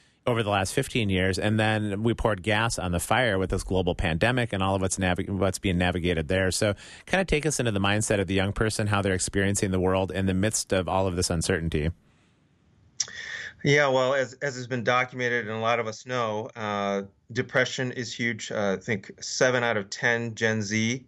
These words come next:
Speaker 2: students report symptoms of depression.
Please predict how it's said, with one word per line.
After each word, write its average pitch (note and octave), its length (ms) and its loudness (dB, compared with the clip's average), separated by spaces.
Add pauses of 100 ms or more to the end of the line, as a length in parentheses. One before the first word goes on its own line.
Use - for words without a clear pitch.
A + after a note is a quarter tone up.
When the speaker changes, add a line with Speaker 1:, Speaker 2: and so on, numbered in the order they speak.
Speaker 2:
students A2 520 -2
report G#2+ 380 0
symptoms G#2 420 -2
of F2+ 80 -2
depression. A#2 720 -2